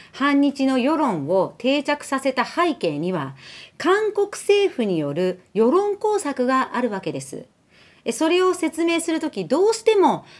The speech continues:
外せないのが、韓国のバンクと呼ばれる市民団体の存在なんですね。え、このバンクという団体は、国内外に反日の思想や世論を広めるために活動する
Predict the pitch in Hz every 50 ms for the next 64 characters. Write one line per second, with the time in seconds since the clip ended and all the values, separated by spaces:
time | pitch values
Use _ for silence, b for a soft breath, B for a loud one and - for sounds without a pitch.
0 | B - - 247 262 240 359 381 381 392 370 302 226 240 320 381 381 330 240 180
1 | 151 139 131 185 185 170 - B B B B B B - 320 392 440 427 - -
2 | 226 - - 156 147 135 131 b b b b - 156 147 139 285 339 427 494 494
3 | 480 - - - - 196 170 151 147 143 143 160 165 151 147 139 170 247 220 143
4 | 135 b b b - - - - 254 277 302 359 392 392 359 254 262 294 359 403
5 | 370 - - 214 196 175 175 196 208 214 - - - - - 247 262 277 285 262
6 | 285 277 277 269 277 269 240 180 139 135 - - 170 202 220 233 240 247 - _
7 | _ B B B B B B B B - 214 - 262 262 262 240 156 147 - 330
8 | 381 415 427 403 - - - - 190 160 156 147 143 139 190 208 233 247 240 -
9 | 220 214 208 208 196 240 240 208 B B B B B _ - 277 285 277 - 392
10 | 392 392 403 403 381 320 214 202 165 147 135 131 131 131 151 - _ _ - 277
11 | 302 330 320 320 320 311 320 302 294 294 294 - - 269 247 - 285 262 254 254
12 | 254 269 247 180 B B B B B - 262 349 415 403 403 349 294 214 185 170
13 | 202 202 196 196 - 262 262 339 349 349 339 339 339 330 330 311 311 311 285 214
14 | 175 165 - 190 185 - 220 202 202 196 196 190 - 226 254 294 269 B